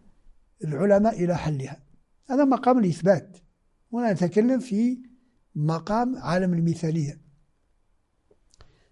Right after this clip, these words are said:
فثبوت الزوجية للأربعة في ظرف المثالية، لا ظرف الذهن ولا ظرف الخارج. يعني الأربعة لا تكون زوجاً إذا كانت في ذهنك،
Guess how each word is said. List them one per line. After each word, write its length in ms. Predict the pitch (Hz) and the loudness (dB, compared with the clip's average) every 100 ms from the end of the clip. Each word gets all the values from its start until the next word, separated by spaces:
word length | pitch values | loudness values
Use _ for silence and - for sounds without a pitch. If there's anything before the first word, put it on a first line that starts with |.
| _ | _
فثبوت 920 | - 185 - 202 165 269 254 147 - 233 175 - - _ - | 4 4 6 2 4 4 4 2 4 2 2 -6 -20 _ -6
الزوجية 640 | 170 135 190 190 170 233 220 | -2 2 2 2 0 0 0
للأربعة 640 | 180 170 151 135 131 - - - _ _ - _ _ _ _ _ _ _ _ | -2 -2 -2 -2 -6 -10 -18 -20 _ _ -20 _ _ _ _ _ _ _ _
في 200 | - 165 | 0 2
ظرف 300 | 156 247 - | 4 2 2
المثالية، 680 | 220 214 - 175 160 135 - | 2 2 4 4 4 -2 -8
لا 300 | 156 160 233 | -2 4 4
ظرف 280 | 226 240 - | 4 0 -2
الذهن 260 | 190 254 269 | -2 0 0
ولا 200 | 254 190 | 2 2
ظرف 200 | 160 151 | 0 -4
الخارج. 500 | 147 135 - - - _ _ _ _ _ - _ | -8 -12 -14 -20 -20 _ _ _ _ _ -20 _
يعني 260 | 180 175 202 | -2 0 0
الأربعة 560 | 208 226 233 214 202 226 | 0 0 0 2 0 2
لا 160 | 294 | 2
تكون 500 | - 220 220 220 202 | 2 0 0 -2 0
زوجاً 380 | 147 202 185 196 | 2 2 2 -2
إذا 280 | 180 185 180 | 0 0 0
كانت 260 | 196 185 | 0 -2
في 140 | 170 180 | 0 2
ذهنك، 500 | 165 151 165 - | 4 2 0 -6